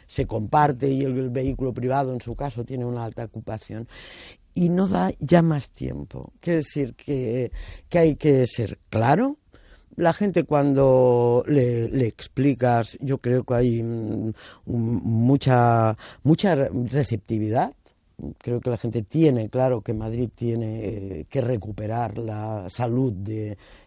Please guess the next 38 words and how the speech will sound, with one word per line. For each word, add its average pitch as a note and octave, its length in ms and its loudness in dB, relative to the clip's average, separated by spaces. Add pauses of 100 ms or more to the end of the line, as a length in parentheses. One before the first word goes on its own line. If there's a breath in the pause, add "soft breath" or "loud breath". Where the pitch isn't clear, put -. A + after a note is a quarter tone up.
eh, G#2 680 -8 (240 soft breath)
de A2+ 140 -2
su G#2+ 160 -4
ciudadanía G#2+ 800 -4
y G#2+ 320 -4
en G2 100 -8
ello G#2 200 -6
estamos. F2+ 680 -8
Y A#2+ 360 0
siempre C#4 580 2 (920 loud breath)
pasamos D#3+ 400 2
momentos D#3+ 420 2
muy C#3+ 160 2
duros A3 300 0
al E3 140 0
principio, E3+ 600 -4 (380 soft breath)
pero D#3 180 4
finalmente G#3 800 -4
hemos E3+ 280 -4
tenido A#2 520 -4 (120)
tanto C#3 320 2
a C3 40 2
los B2 220 -2
medios G3 340 0
de F3 100 -2
comunicación B2 760 -10
como A#2 260 -10
a A2 40 -8
la A2+ 120 -10
gente F#3+ 540 -8
como B2 320 -2
aliados, A2+ 720 -8 (540)
porque - 240 -8
al - 60 -6
final B2+ 280 -4
la D#3+ 80 -2
gente - 280 -8
cumple F3+ 360 -8